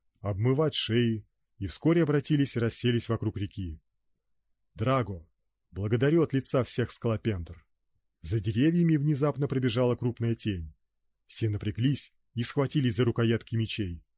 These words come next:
«Драго, ты уже напоил гостей. Молодец.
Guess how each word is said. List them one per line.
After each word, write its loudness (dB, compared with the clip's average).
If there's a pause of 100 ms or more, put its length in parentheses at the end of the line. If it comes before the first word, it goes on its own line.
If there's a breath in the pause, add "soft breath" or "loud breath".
(760)
«Драго, -2 (480)
ты 0
уже 4
напоил 4
гостей. -2 (340)
Молодец. -4